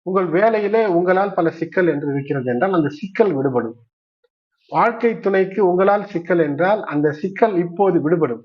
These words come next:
பதினெட்டு ஆண்டு கால சிக்கல் இப்போது விடுபடக்கூடிய அற்புதமான ஒரு, மீண்டும் ஒரு வாய்ப்பை இப்போது தருகிறது. கல்வியில் என்றாலும் குழப்ப நிலை மாணவர்களுக்கு, மாணவ பருவத்திலே இருக்கிறீர்கள் விருச்சிக ராசி நண்பர்கள் என்றால்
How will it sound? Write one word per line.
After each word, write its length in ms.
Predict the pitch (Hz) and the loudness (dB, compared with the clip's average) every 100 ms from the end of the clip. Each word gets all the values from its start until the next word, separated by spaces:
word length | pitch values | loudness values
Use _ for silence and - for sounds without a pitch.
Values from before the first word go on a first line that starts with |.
| - | -12
பதினெட்டு 400 | 143 160 151 151 | -6 -4 -4 -4
ஆண்டு 200 | 139 131 | -4 -2
கால 200 | 180 196 180 | -2 -2 -2
சிக்கல் 440 | 160 147 185 113 143 170 _ _ _ _ _ - | -8 -6 -4 -4 -8 -14 _ _ _ _ _ -8
இப்போது 380 | 190 190 208 214 | -6 0 0 2
விடுபடக்கூடிய 680 | 170 190 190 170 175 156 190 | 2 2 2 0 -2 0 0
அற்புதமான 680 | 156 156 - 180 170 170 196 180 | 0 -2 -2 0 2 2 0 0
ஒரு, 180 | 160 220 190 | 0 -2 0
மீண்டும் 340 | 180 185 160 | 0 2 0
ஒரு 140 | 156 180 | 0 0
வாய்ப்பை 400 | 147 160 165 165 | 2 2 2 0
இப்போது 300 | 156 127 143 | 0 -2 -4
தருகிறது. 500 | 147 127 120 120 107 113 _ _ _ _ _ _ _ _ _ - | -2 -2 -2 -6 -10 -16 _ _ _ _ _ _ _ _ _ -4
கல்வியில் 500 | 180 247 247 247 214 | -2 -2 0 0 2
என்றாலும் 400 | 185 185 190 214 | 2 2 2 0
குழப்ப 340 | - 208 202 | 0 0 0
நிலை 220 | 185 165 185 | 2 2 2
மாணவர்களுக்கு, 640 | 156 165 170 147 127 123 123 | 2 2 2 0 -4 -6 -4
மாணவ 300 | 147 208 214 | 0 2 2
பருவத்திலே 500 | 185 175 165 170 156 | 0 0 0 0 0
இருக்கிறீர்கள் 500 | 147 151 151 151 170 | 0 -2 -2 0 0
விருச்சிக 320 | 151 151 190 165 | 0 0 0 2
ராசி 240 | 143 120 | 0 -4
நண்பர்கள் 400 | 127 127 127 120 | -10 -10 -10 -10
என்றால் 360 | 110 147 202 | -10 -4 -4